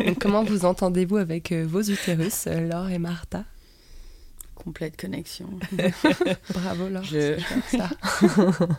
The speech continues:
Speaker 3: Je... moi, je pensais, euh, complète connexion évidente, mais aussi, je réfl-, je pensais, euh, à, à vous, Lorraine, et à, à votre, euh,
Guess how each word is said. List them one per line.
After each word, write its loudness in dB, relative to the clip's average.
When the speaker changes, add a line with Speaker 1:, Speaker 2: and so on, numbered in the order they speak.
Speaker 3:
Je... -4
moi, 0
je -4
pensais, -2
euh, 2
complète 2
connexion -2
évidente, -2
mais 2
aussi, 0
je -6
réfl-, -4
je -4
pensais, 0
euh, 2
à, 0
à 0
vous, 0
Lorraine, 4
et 2
à, 0
à -2
votre, -4
euh, 0